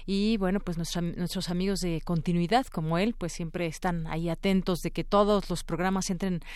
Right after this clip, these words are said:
a buena hora o que de pronto, pues, nos llamen la atención cuando nos pasamos algunos segundos, algunos minutos. Bienvenido, Quique. Gracias por estar de nuevo aquí.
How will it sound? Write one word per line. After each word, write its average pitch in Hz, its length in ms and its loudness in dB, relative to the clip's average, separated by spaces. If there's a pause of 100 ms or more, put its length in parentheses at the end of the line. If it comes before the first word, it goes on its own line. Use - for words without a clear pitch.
(200)
a 175 80 4
buena 196 340 6
hora 214 340 8 (300)
o 165 80 -4
que 180 140 -2
de 156 100 0
pronto, 185 360 0
pues, 156 220 -6
nos 156 160 -2
llamen 214 320 6
la 180 60 4
atención 180 400 2
cuando 190 240 2
nos 160 160 -2
pasamos 208 500 2
algunos 196 360 2
segundos, 196 480 -2
algunos 175 320 -2
minutos. 208 320 0
Bienvenido, 208 600 2
Quique. 233 340 -2 (400)
Gracias 196 400 0
por 156 240 -6 (100)
estar 170 340 -6
de 175 120 -2
nuevo 170 400 -2 (340)
aquí. 175 400 2